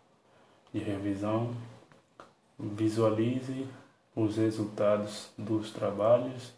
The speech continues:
de revisão de acesso para detectar acesso não autorizado e certificar,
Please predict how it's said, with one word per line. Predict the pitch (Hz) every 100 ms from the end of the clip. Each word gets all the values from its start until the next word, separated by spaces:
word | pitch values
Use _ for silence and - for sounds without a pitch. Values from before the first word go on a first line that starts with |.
| _ _ _ _ -
de | 110
revisão | 110 104 101 98 104 104
de | 104
acesso | 98 - 104 110 - 113
para | 110 107
detectar | 107 113 113 110 107 101
acesso | 101 - 113 -
não | 107 107
autorizado | 107 110 110 101 104 110 113 - - _ _
e | -
certificar, | 113 117 113 - - 107 107 - 101 98